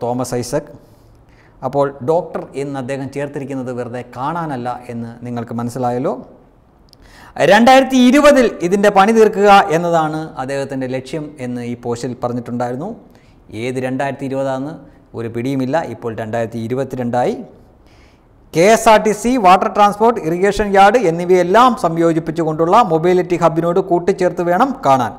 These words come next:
ആലപ്പുഴയുടെ ഏറ്റവും സുന്ദരമായ മേഖലയായി ഈ പ്രദേശം മാറാൻ പോവുകയാണ് എന്ന് രണ്ടായിരത്തി പതിനെട്ടിൽ പോസ്റ്റിലൂടെ തള്ളിമറിച്ചിട്ട്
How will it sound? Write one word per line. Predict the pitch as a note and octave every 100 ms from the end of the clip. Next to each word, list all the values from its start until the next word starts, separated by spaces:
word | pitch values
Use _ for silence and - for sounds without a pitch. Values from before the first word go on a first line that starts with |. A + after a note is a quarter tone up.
| - B2
ആലപ്പുഴയുടെ | D3 D3 D3 D3 D3+ F#3+
ഏറ്റവും | - - - G3 F#3+ F3 -
സുന്ദരമായ | F#3+ F#3 F#3 F3+ E3+ E3+ E3
മേഖലയായി | E3+ E3 E3+ E3+ E3 F3 F3 - - D3 D3
ഈ | D#3 D#3
പ്രദേശം | C#3 C#3+ C#3+ D3+ C#3 C3+
മാറാൻ | C#3 D3 D3 C#3+ C#3
പോവുകയാണ് | C#3+ C#3+ C#3+ D3 D3 D3 D#3 D3+
എന്ന് | C#3+ C#3
രണ്ടായിരത്തി | C#3+ C#3 C#3+ C3+ C#3 C3+
പതിനെട്ടിൽ | C#3+ D3 C#3+ D#3+ E3 E3 - _ _ -
പോസ്റ്റിലൂടെ | C3+ - - C3 B2+ C3
തള്ളിമറിച്ചിട്ട് | B2 C#3+ C3+ C3 C3 B2+ C3+